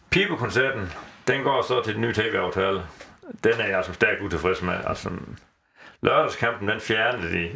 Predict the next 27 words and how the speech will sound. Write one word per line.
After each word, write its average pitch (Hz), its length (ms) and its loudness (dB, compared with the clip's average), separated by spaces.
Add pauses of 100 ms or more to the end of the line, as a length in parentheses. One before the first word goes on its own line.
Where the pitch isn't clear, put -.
(100)
Det 117 100 2
synes 120 220 0
jeg, 90 80 2
det 95 180 2
er 95 60 2
ærgerligt. 110 340 2
Man 113 100 0
kan 127 100 0
godt 170 160 4
forstå - 400 4
det. - 80 -10 (1080)
Men - 180 2
at - 120 -2
de 113 160 -2
bibeholder 104 400 0
mandagskampen 95 640 -2
frem - 280 0
for 82 300 -2 (120)
fredagskampen. - 680 -2
Og - 120 2
det 139 100 0
er 127 100 -4
kun 156 180 2
set 151 180 0
i - 40 -4
det 131 160 2
perspektiv, - 480 0